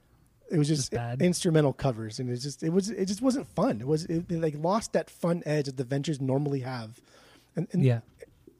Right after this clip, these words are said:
Speaker 1: and the Ventures are just, like, kinda like a glorified cover band, like, in their heyday. They released so many albums, but a lot of it's just, it's just cover songs of everything else done in surf rock format.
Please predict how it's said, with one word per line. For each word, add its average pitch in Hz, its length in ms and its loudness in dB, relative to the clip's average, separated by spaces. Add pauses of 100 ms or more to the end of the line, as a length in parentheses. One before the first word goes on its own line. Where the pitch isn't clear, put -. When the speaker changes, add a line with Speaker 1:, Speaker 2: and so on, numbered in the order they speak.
Speaker 1:
and 185 100 0
the 160 60 0
Ventures 240 320 0
are 180 120 4
just, 175 200 -4
like, 165 80 -8
kinda 233 160 0
like 196 80 0
a 143 80 -2
glorified 143 720 -2
cover 151 320 -4
band, 190 360 0 (840)
like, - 140 -6
in 165 100 0
their 160 120 0
heyday. 156 460 0
They 170 120 2
released 190 380 2
so 208 200 2
many 156 220 2
albums, 123 460 -4
but 135 160 -4
a 135 60 -6
lot 156 220 0
of 160 80 0
it's 139 140 -2
just, - 240 -6
it's 143 140 -4
just 156 160 -8
cover 185 240 0
songs 120 380 -8
of 123 140 -10
everything 139 320 -6
else 160 200 -2
done 139 240 -6
in 131 140 -6
surf 135 340 -6
rock 127 280 -8
format. 175 440 -2